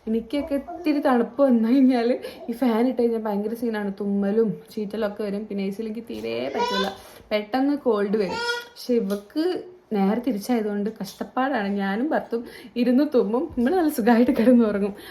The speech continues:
അത് നമ്മൾ പുതപ്പിച്ചൊക്കെ കൊടുത്തു കഴിഞ്ഞാൽ അതപ്പം തന്നെ തട്ടി മാറ്റും. അതെന്താണെന്ന് എനിക്കറിയില്ല. ഇവർക്ക് തണുപ്പൊന്നും ഉണ്ടാവില്ലേ? ഓക്കെ, anyway, അപ്പം നമ്മൾ വീഡിയോയിലേക്ക് വരാണ്. അപ്പം ഇന്ന് ഞാൻ പറയാൻ പോകുന്നത് ഫസ്റ്റ് രുക്വാവിൻ്റെ കാര്യങ്ങളാണ്.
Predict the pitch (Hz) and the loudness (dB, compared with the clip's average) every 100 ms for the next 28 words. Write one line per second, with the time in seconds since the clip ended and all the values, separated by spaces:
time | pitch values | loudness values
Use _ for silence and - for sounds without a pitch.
0 | - 240 302 403 381 302 359 381 269 233 | -10 -4 -2 -2 -2 2 2 2 2 2
1 | 240 302 330 320 302 240 247 302 277 262 | -2 -4 -4 0 2 0 2 2 4 2
2 | 262 - - 254 285 269 - 381 330 262 | 0 -8 -10 -6 -4 -4 2 4 4 0
3 | 254 196 233 208 180 247 - 311 285 277 | -2 -4 -2 -4 -4 -10 -12 -4 -2 0
4 | 339 415 320 202 196 180 170 190 277 - | 0 0 0 -2 -4 -4 -2 -4 -6 -10
5 | - _ 392 453 415 294 269 330 269 226 | -20 _ -2 0 2 2 0 0 2 2
6 | 208 220 208 185 185 - - - - - | 0 -2 -2 -4 -6 -18 -20 -20 -14 -10
7 | 254 262 233 240 240 - 202 220 208 214 | -4 -2 2 4 4 2 -2 -2 0 -2
8 | 202 190 190 190 233 190 185 196 254 403 | -2 -2 -4 -2 -2 0 -2 -2 -2 -4
9 | - - 233 214 240 254 - - - 233 | -6 0 0 2 0 -2 -10 -20 -10 0
10 | 254 277 285 254 214 226 277 247 233 240 | 0 2 0 0 2 2 4 4 2 -2
11 | 220 - 240 196 208 202 202 214 226 254 | -6 -6 -6 -2 -2 0 -2 -4 -2 0
12 | 202 185 202 202 180 | 0 -2 -2 -2 -4